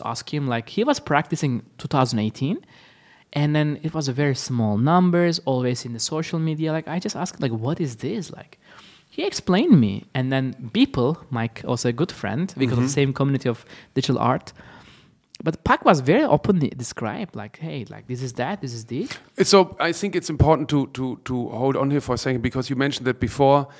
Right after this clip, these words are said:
Speaker 2: um, earlier and, and now. It's very much about collaboration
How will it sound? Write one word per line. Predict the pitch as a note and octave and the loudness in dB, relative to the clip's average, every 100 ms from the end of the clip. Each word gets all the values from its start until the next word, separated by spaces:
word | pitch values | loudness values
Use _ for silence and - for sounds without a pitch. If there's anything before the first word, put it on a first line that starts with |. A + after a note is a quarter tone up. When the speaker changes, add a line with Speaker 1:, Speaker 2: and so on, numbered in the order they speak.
| - - _ _ - | -20 -20 _ _ -8
Speaker 2:
um, | - B2 A#2+ A#2 A2+ A2 - B2 | -2 0 0 0 0 -2 -4 0
earlier | C#3+ D3 C3 B2+ - - _ - | 2 2 2 0 -2 -12 _ -6
and, | A#2+ A2+ - | -4 -4 -6
and | A2+ | -2
now. | A2 B2 C3 - _ _ | 2 2 2 -4 _ _
It's | G2+ - | -8 2
very | C#3 F#3 E3+ | 6 8 8
much | D#3 C#3+ | 6 4
about | C3+ - | 0 2
collaboration | B2+ B2 A2+ A#2+ C3+ A#2 F2+ | 2 4 6 6 4 -2 -6